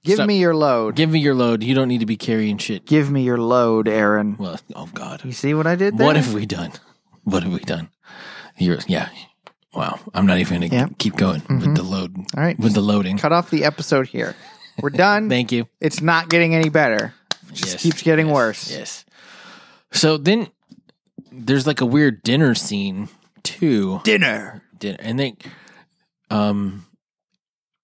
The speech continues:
Speaker 2: they're all kind of talking. The, the scouts left over from the hundred fourth, and they
Speaker 1: Mm-hmm.
Speaker 2: talk to that one dude that was in the military police.
Speaker 1: Yes. Freak, what is his name? Marlowe?
Speaker 2: Marlowe.
Speaker 1: Marlowe.
Speaker 2: Marlowe, yeah.
Speaker 1: And he's like, "Oh, I'm so excited to be a scout. You know, <laughs> with all these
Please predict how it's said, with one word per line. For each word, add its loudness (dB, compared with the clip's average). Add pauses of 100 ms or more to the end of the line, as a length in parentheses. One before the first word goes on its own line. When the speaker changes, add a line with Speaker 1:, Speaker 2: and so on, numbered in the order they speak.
(160)
Speaker 2:
they're 2
all 4
kind 2
of 0
talking. 0
The, -4 (320)
the -10
scouts 0
left -4
over -4
from -6
the -2
hundred -6
fourth, -10
and 2
they 4
Speaker 1:
Mm-hmm. 0
Speaker 2:
talk 2
to 0
that 0
one 6
dude -2
that -6
was -12
in -8
the -10
military -12
police. -12
Speaker 1:
Yes. 0
Freak, -6
what -6
is -8
his -14
name? -6
Marlowe? 2
Speaker 2:
Marlowe. 0
Speaker 1:
Marlowe. 2
Speaker 2:
Marlowe, -8
yeah. -12
Speaker 1:
And -4
he's -2
like, -2
"Oh, -4
I'm 0
so -2
excited 0
to -8
be -2
a -2
scout. 0
You 2
know, -2 (140)
<laughs> -6
with 0
all 2
these -2